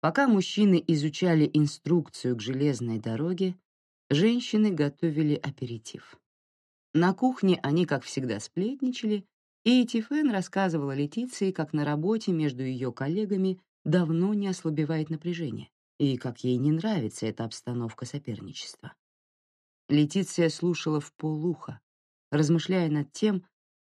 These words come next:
как бы все-таки увести Мило ночевать домой. Доведенная до крайности собственными страхами, она пыталась отогнать нелепое наваждение и заставить себя расслабиться.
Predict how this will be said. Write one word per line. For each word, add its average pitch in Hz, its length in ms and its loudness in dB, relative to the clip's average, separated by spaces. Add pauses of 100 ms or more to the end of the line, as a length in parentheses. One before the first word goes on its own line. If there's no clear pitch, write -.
(160)
как 202 200 -2
бы 202 100 2
все-таки 190 520 -4
увести 185 600 -6
Мило 117 380 -4
ночевать 139 540 -6
домой. 143 400 -10 (1300)
Доведенная 185 680 4
до 165 180 0
крайности 143 680 -4
собственными 113 760 -4
страхами, 123 640 -8 (440)
она 147 180 0
пыталась 180 440 0
отогнать 196 680 -2
нелепое 127 560 -2
наваждение 123 760 -4 (300)
и 208 100 4
заставить 151 720 -4
себя 117 340 -6
расслабиться. - 840 -12